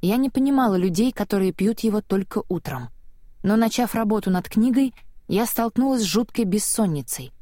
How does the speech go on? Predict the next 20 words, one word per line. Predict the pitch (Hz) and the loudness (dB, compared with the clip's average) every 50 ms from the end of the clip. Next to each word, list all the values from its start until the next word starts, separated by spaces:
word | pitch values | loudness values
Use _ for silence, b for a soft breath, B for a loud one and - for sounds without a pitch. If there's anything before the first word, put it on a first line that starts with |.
| - - - - | -20 -16 -10 -4
длиной | 165 175 190 196 196 214 233 214 | -2 0 2 4 4 4 2 2
в | 180 | 2
несколько | 190 185 202 190 - 214 196 - - 196 | 2 0 0 0 -2 -4 -4 -2 -2 -2
месяцев. | 185 175 151 - - - - - - - - - - - - - - - - - - - - - - - - - | 0 -2 -2 -4 -8 -8 -10 -12 -12 -14 -16 -20 -20 -20 -20 -20 -20 -20 -20 -20 -20 -20 -20 -20 -20 -20 -16 -8
Было | - 175 247 269 277 277 277 294 | -2 0 0 2 2 2 2 2
обидно, | 262 233 269 240 151 - 147 131 135 - - - - - - - | 2 2 2 0 0 0 -4 -6 -8 -12 -16 -20 -20 -20 -14 -8
потому | - 190 - 196 196 202 214 | -6 -4 -2 0 0 2 0
что, | 202 - - 202 190 - - - - - - | 0 -2 -2 -4 -4 -4 -6 -14 -20 -14 -8
когда | - 190 180 170 190 185 | -6 -6 -4 -2 0 0
много | 190 190 196 214 214 185 180 175 | 2 4 4 4 2 2 0 0
и | - 180 | 2 2
монотонно | 185 180 180 180 180 - 202 185 175 170 170 | 2 2 2 2 0 0 0 0 0 0 0
работаешь, | 170 170 170 190 262 269 - 202 160 143 - - - - - - - - - | 0 -2 0 -2 -2 -2 -2 -2 -4 -4 -6 -8 -12 -14 -20 -20 -14 -6 -2
надеешься | 175 185 180 170 214 247 262 226 - - 233 202 | -2 0 0 2 2 2 2 0 -2 -2 -4 -2
все-таки | - - 220 - 220 - - 220 | -2 -2 -2 -2 -2 -2 0 2
иногда | 202 196 190 160 156 185 196 | 2 2 0 -2 -2 -4 -4
спать, | - - - - 247 170 - - - - - - - - - - - | -4 -4 -4 -4 -4 -4 -4 -6 -12 -14 -14 -20 -20 -20 -16 -8 -4
ну, | 285 302 247 160 135 - - - - | 0 0 0 0 -2 -4 -10 -10 -4
ради | 254 254 208 165 175 | -2 -2 0 0 0
развлечения. | 170 170 165 190 214 214 - - 156 135 127 123 123 127 | -2 -2 0 0 -2 -2 -2 -4 -6 -6 -6 -8 -10 -12